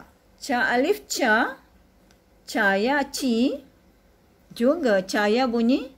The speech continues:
ce. Ca waw bunyi cu. Juga boleh bunyi co. Ca waw bunyi co juga. Ca sahaja bunyi dia ce. Ha alif ha.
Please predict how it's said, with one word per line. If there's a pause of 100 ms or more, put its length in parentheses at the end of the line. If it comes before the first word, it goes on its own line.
(180)
ce. (880)
Ca
waw
bunyi (320)
cu.
Juga
boleh
bunyi (320)
co. (160)
Ca
waw
bunyi
co
juga. (640)
Ca
sahaja
bunyi
dia (480)
ce. (2250)
Ha
alif (240)
ha.